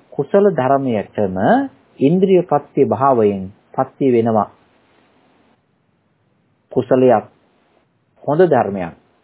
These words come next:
හොඳ ධර්මයකට, කුසල ධර්මයකට බලපෑම් වැඩේ කරනවා. එතකොට කුසල, කුසලෝ ධම්මෝ කියලා කියන්නේ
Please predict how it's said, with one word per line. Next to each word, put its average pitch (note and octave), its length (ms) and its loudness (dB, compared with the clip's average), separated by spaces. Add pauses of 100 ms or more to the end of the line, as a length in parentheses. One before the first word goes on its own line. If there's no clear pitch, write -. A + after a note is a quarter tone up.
(520)
හොඳ E3+ 140 -2
ධර්මයකට, G#2 720 -4 (600)
කුසල F3 280 0
ධර්මයකට A2 640 -4 (640)
බලපෑම් E3+ 640 0
වැඩේ G#2+ 320 2
කරනවා. F2+ 380 -6 (1800)
එතකොට D#3 440 2 (1600)
කුසල, F#3 420 -2 (440)
කුසලෝ A3 500 0
ධම්මෝ F3 420 -4
කියලා B2 320 -6
කියන්නේ C3+ 580 -4